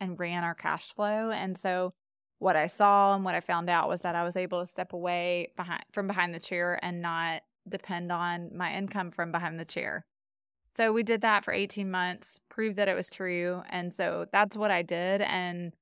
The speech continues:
I was out from behind the chair from January to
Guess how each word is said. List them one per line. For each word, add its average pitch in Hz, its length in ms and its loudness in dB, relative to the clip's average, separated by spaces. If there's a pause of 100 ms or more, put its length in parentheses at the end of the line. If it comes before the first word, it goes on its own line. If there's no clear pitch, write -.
(460)
I 190 300 4
was 190 720 2
out 196 200 4
from 202 160 -4
behind 190 260 -2
the 185 60 -6
chair 185 340 -4
from 180 420 -2
January 190 880 0
to 180 920 -2